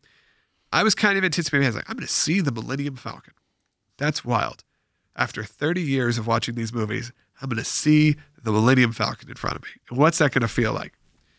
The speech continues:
First, it was almost, it, it, this was not like a "I'm crying" moment. There was both good and bad with it. The good with it is it's right there in front of you, and it's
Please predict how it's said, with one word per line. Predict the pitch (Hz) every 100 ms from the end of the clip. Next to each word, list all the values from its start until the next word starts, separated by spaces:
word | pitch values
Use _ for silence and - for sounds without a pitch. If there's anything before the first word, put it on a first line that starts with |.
| _ _ _ _ _ _ _ _
First, | _ - 247 269 196
it |
was | 190 170
almost, | 165 185 202 - - _ _ _ _ _ _ -
it, | 139 156
it, | 151 143
this | 175
was | 196 -
not | 160 220 202
like | 147
a | 123 110
"I'm | 135
crying" | - 143 131 113
moment. | 110 - - _ _ _ _ _ _ _ _ _
There | -
was | 170
both | - 170 131
good | 165 190
and | 165
bad | 139 165
with | 113 -
it. | _ _ _ _ _ _ _ -
The | 131
good | 127 226 294
with | 151
it | 139 -
is | 139 -
it's | 143 123
right | 120 147 139
there | 139
in | 117
front | - 131
of | 117
you, | 117
and | 120 127
it's | 127